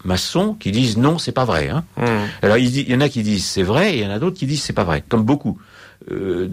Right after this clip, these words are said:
Speaker 1: vous trouvez dans les autres, dans les historiens maçonniques eux-mêmes des contradictions. Il y en a qui disent : « Oui, celui-là l'est,
Speaker 2: Mmh.
Speaker 1: lui, celui-là l'est pas. »
Speaker 2: Ouais.
Speaker 1: Et c'est le cas, il y a quand même beaucoup d'auteurs, euh, qui disent bien,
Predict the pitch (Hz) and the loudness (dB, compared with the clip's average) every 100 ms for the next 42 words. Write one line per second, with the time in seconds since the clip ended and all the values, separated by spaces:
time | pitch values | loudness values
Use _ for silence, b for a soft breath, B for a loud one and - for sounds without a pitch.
0 | - 127 165 - 170 139 107 107 104 123 | -2 2 2 4 4 4 2 0 0 0
1 | 107 101 107 202 - 165 160 190 147 117 | 0 2 4 2 2 0 0 0 0 0
2 | 165 202 190 165 - 143 180 233 262 - | -2 -2 -2 -2 0 2 2 0 -4 -14
3 | b b 104 107 - 147 - 143 139 - | b b -4 -4 -2 -2 0 0 -2 -2
4 | 95 76 110 127 123 120 110 143 156 135 | -4 -2 0 0 0 0 0 0 2 2
5 | 120 117 113 117 123 131 127 127 - 110 | 0 0 0 0 0 0 0 -2 -2 -2
6 | 55 - - - B B B B B B | -2 -4 -8 -12 B B B B B B
7 | B B B - 113 113 127 107 147 165 | B B B -2 0 2 0 0 0 0
8 | - 107 107 113 135 110 123 160 151 117 | -2 -4 -2 0 2 2 0 0 0 -2
9 | 107 110 107 92 B B B - 90 82 | 0 2 2 0 B B B -8 -6 -6
10 | 82 92 104 92 73 107 139 175 | -4 -2 0 0 2 2 4 2